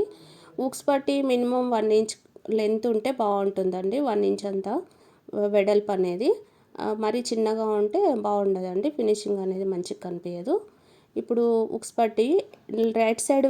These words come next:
వేసుకోవాలండి. ఉక్స్ పట్టి లెఫ్ట్ సైడ్, కాజా పట్టి వేసుకోవాలి. ఇలా పెట్టి మనం ఖర్చు వచ్చిన దగ్గర చిన్న ఫ్రిల్ వచ్చింది కదండి, అక్కడ ఫ్రిల్ పెట్టుకోవాలి.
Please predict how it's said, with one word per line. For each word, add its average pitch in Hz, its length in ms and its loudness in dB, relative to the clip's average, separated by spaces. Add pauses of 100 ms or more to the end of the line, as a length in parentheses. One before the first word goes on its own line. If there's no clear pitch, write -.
వేసుకోవాలండి. 208 760 0
ఉక్స్ 233 260 -8
పట్టి 202 320 -2 (420)
లెఫ్ట్ 208 260 -4
సైడ్, 226 200 0
కాజా 202 400 -4
పట్టి 196 180 -6
వేసుకోవాలి. 190 680 -4 (640)
ఇలా 226 260 0
పెట్టి 220 280 2 (340)
మనం 247 240 -2
ఖర్చు 247 320 -2
వచ్చిన 254 320 -2
దగ్గర 220 340 -2 (120)
చిన్న 233 260 -2
ఫ్రిల్ 214 280 0
వచ్చింది 202 300 -4
కదండి, 196 280 -4
అక్కడ 294 240 -2
ఫ్రిల్ 208 340 2
పెట్టుకోవాలి. 190 600 -4